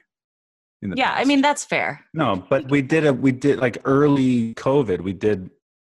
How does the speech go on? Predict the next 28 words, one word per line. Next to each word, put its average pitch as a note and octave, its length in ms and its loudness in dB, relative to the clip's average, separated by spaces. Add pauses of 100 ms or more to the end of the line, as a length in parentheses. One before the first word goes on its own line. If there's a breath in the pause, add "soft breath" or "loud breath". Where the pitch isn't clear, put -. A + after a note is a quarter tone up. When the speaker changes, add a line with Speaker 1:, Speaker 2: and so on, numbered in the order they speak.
(340)
Speaker 3:
where A2 220 -4
the G2+ 80 -6
three, B2 300 -4
where G#2 340 -2
all, G#2+ 480 0
all A#2+ 160 0
of F2+ 120 -6
you E2 100 -12 (380)
joined. E2 320 -8 (640)
Speaker 2:
No. C#3 300 -4
Speaker 1:
That C#3 120 0
wasn't C#3+ 340 0
a - 40 -18
podcast. B2 520 -2
That C3 120 -2
was B2+ 160 -4 (120)
Speaker 3:
We B2 60 0
Speaker 1:
just A2+ 140 -4
a, G#2 260 -2
Speaker 3:
joined. F#2+ 160 -6 (720)
Speaker 1:
that C3 80 0
was C#3 120 2
just C#3 200 0
a B2+ 60 4
Zoom B2 400 2
to A2 60 -4
catch - 460 -4
up. - 240 -4